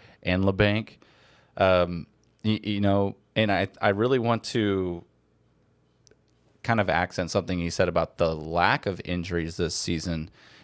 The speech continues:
And I think that's where we came up with a lot of excuses in the previous season. Like he said, it's like, everyone was injured all the time.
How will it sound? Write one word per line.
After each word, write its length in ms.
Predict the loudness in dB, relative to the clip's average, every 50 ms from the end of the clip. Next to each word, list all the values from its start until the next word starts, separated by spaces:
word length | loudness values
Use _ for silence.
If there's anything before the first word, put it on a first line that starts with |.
| -8
And 140 | -4 0 0 2
I 120 | 2 0
think 200 | 0 -2 0 2
that's 320 | 4 4 4 2 0 0
where 420 | 2 4 4 4 4 2 0 -2 -4 -8 _ -20 -20 -20 -10 -4
we 180 | -2 0 0
came 280 | 0 0 0 2 2 2
up 140 | 2 2 0
with 160 | 0 0 0
a 80 | 0
lot 380 | 0 0 0 2 2 4 4 4
of 120 | 4 2
excuses 760 | 0 -2 -2 -6 -8 -4 -4 -2 -2 -2 -2 -2 -4 -2 -4
in 80 | -4 -6
the 80 | -6
previous 440 | -6 -6 -6 -4 -4 -4 -4 -4 -4
season. 260 | -6 -6 -6 -6 -6
Like 200 | -8 -8 -8 -10
he 80 | -12 -12
said, 160 | -8 -8 -8
it's 100 | -8 -8
like, 120 | -10 -12 -12 -14 -6 0
everyone 460 | 4 4 4 4 4 2 2 2 4
was 200 | 2 2 0 0 0
injured 460 | 0 0 0 0 0 0 0 0 0 2
all 220 | 2 4 4 4
the 120 | 2 0 -4
time. 500 | -4 -2 0 0 2 2 0 -2 -4